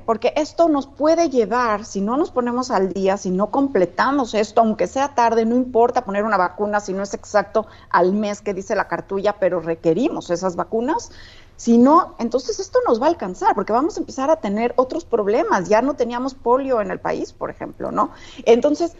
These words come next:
claro que tenemos que hacer muchas cosas, Ana Cristina, y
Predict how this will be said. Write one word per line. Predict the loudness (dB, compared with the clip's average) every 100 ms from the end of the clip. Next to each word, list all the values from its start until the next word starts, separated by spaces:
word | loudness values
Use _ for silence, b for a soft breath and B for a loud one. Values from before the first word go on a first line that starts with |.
| b b
claro | 2 4 4 0
que |
tenemos | -4 -4 -4 -6
que |
hacer | -4 -2 -2
muchas | -2 -6 -8
cosas, | -4 -2 -2 -4 -6 B
Ana | -2 0 0
Cristina, | -4 -8 -2 -2 -2
y | 0 -2